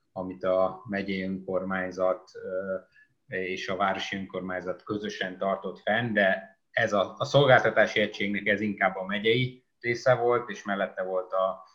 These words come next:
a Szombathelyi M M I K-ban egy ifjúsági iroda, tehát ezt a megyei,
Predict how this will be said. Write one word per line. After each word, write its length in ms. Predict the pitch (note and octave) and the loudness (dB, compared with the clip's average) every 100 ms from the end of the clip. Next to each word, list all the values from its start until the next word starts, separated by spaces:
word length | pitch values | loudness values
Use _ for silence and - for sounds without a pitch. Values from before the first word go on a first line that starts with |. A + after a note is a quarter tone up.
| _ | _
a 440 | - F2+ F2 F2+ F2+ | -10 -6 -4 -4 -6
Szombathelyi 640 | - G2 F2+ - F#2 F#2 | -6 -6 -4 -4 -4 -4
M 60 | F#2 | -6
M 140 | F#2 | -8
I 100 | F2+ | -6
K-ban 360 | - F2 F2+ F2 | -2 -2 -4 -6
egy 340 | F2+ - - _ _ | -8 -10 -20 _ _
ifjúsági 540 | G2 G#2+ - F2+ E2+ | -12 -12 -4 -4 -2
iroda, 460 | G2+ C3+ C#3 C#3 - - - - | 0 4 6 6 2 -10 -20 -4
tehát 220 | F#2+ G2+ | -2 -2
ezt 160 | - | -4
a 40 | G#2 | -2
megyei, 680 | G#2 G2 F#2+ F#2+ F#2+ - | -2 0 0 -2 -4 -10